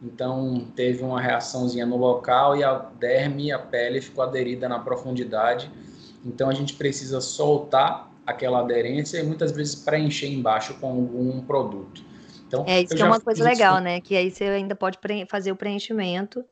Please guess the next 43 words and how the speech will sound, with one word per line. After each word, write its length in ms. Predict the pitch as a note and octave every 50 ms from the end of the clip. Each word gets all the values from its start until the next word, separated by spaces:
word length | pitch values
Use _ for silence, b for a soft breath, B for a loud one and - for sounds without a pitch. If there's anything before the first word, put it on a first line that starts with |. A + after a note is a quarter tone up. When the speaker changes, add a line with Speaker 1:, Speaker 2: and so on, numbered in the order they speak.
| _ _ -
Speaker 1:
Preenchimento 640 | - B2+ B2 B2 B2 - - C3 A#2+ A#2+ A#2 A#2 B2+
associado. 600 | - - C3 B2+ - - C#3 A#2 G#2+ G2 F#2+ G#2+
Então, 300 | A2 G#2+ - B2 C3 C3+ B B B B B
eu 100 | B2+ C#3
já 140 | D3 C#3+
fiz 300 | C#3+ - D#3 D3+ C#3 B2
isso 300 | A#2 A#2 C3 D3+ D3 -
em 40 | C#3 -
celulites 440 | - B2+ A#2 A#2 A2+ A2 A2 -
maiores 600 | B2 A#2+ A#2 A2+ G#2+ G#2 G#2+ A2+ B2+ C3 C#3 C#3+
e, 60 | D3 D3+
assim, 340 | - - - - A#2 G#2+ G2+
na 320 | G#2 A#2 C#3 D#3+ F#3 G3
cirurgia 500 | - - - F3+ D#3 C#3 A#2+ A#2+ B2+ B2
de 140 | A#2+ B2 B2+
lipoaspiração, 1160 | B2 B2 B2 - B2+ A#2+ - - C3 A#2+ A2+ G#2+ - - - A2 A#2 B2+ C3 C3 B2 A#2+ A#2 A2
pessoas 340 | - A2+ G#2+ - A#2+ A2
que 100 | - -
querem 220 | - - A#2+ A#2+ A#2+
melhorar 380 | A#2+ A#2 A2+ A2+ A2+ A2+ A2+
o 40 | A2
contorno 380 | - A#2 A2 - - A2+ A2+ A2
do 120 | G#2 G2+
glúteo, 520 | F#2 G#2 A2+ C3 D#3 D#3+ - C#3+ A#2 - B B B B B B B B B
a 40 | A#2+
gente 320 | C3+ D3+ D3+ - - -
usa 260 | D#3+ E3 F3+ F3 F#3+
umas 260 | F3+ F3 D#3 - - -
cânulas 680 | - - B2+ C#3 D3+ E3 E3+ D3+ B2+ A2+ A2 - - -
que 200 | - - B2+ A#2+
elas 460 | A#2+ A#2+ A#2+ B2 A#2+ A#2+ - - - -
conseguem 480 | - D3 D3 - - C3 B2+ C3+ D3
soltar 360 | C#3+ - C#3+ C#3 C3 - B2
essas 280 | B2 B2 - C3 A#2 -
traves. 680 | - - G2 G2+ A2 A2+ - - - - - - B B B B B B B B
Então, 440 | A#2 A2 A2 - A#2+ A#2+ B2 B2+ C3
em 60 | C3+
vez 180 | B2+ C3 C3 C3
de 80 | B2 C3
ir 40 | B2
com 140 | - C3+ B2
a 60 | A#2+
agulha 540 | A#2 G#2+ G2+ A2+ B2 C3 C3+ B2+ B2+ B2+ -